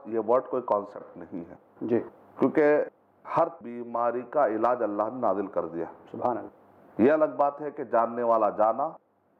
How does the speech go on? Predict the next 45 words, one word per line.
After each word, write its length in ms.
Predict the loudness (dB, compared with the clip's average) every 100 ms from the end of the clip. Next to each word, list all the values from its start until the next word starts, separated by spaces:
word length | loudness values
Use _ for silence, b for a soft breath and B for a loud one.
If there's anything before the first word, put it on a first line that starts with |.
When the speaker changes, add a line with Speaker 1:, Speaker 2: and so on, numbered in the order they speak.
| _ -4
Speaker 1:
नबी 240 | -2 -2
सल्लल्लाहु 320 | 0 2 2
अलैहि 80 | 0
वसल्लम 80 | -10
ने 40 |
इरशाद 280 | -2 0 0
फरमाया, 380 | -2 0 2 2 -2 _ -2
"मा 100 | 0
अंजलल्लाहु 920 | 0 -4 0 2 2 2 0 0 -6 -10 -2
दाअन 540 | 2 4 4 2 -2 -2
इल्ला 240 | -4 2 2 0
अंजल 360 | -2 2 2
लहु 220 | 0 -2
शिफा, 400 | -6 -6 0 -2 -2 _ _ -2
अलिमा 380 | -2 -2 -2 0
मन 180 | 0
अलिम, 320 | 2 0 0 -6 -8
जहिला 300 | -4 2 2
मन 200 | 0 -4
जहिल।" 260 | -4 -2 -4 -8 _ -4
अल्लाह 320 | -2 0 -2
ने 120 | -4
जब 260 | -4 -4 -4
भी 100 | -6
कोई 380 | -2 0 2 2
बीमारी 440 | 0 2 2 2
उतारी 280 | 2 2 2
तो 100 | -4
साथ 320 | -2 -2 -2
में 80 | -6
अल्लाह 180 | -2 0
ताला 280 | 2 0 0
ने 100 | -4
शिफा 320 | -6 0 0
भी 100 | -2
उतारी। 300 | -2 -2 -2 -12 _ _ -2
जानने 360 | 2 2 -2 -2
वाले 300 | 0 0 -2
जान 340 | 0 0 0
गए, 140 | -4
नहीं 180 | -2 -2
जानने 300 | 2 0 2
वाले 280 | 2 2 0
नहीं 240 | -6 -10 -6
जान, 180 | -6